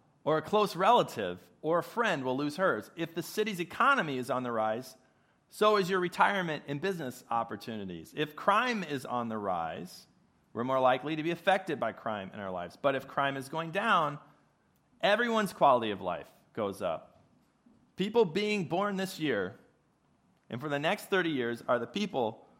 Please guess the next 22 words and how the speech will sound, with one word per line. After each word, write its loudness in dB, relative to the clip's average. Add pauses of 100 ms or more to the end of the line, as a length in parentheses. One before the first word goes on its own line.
(380)
who -6
are -4
gonna 0
comprise 4
the -8
workforce 0
that 0
is -4
going -2
to -2
lead -2
this -4
country -2
and -6
take -2
care 4
of 0
me 0
in -8
my 0
old 4
age. -4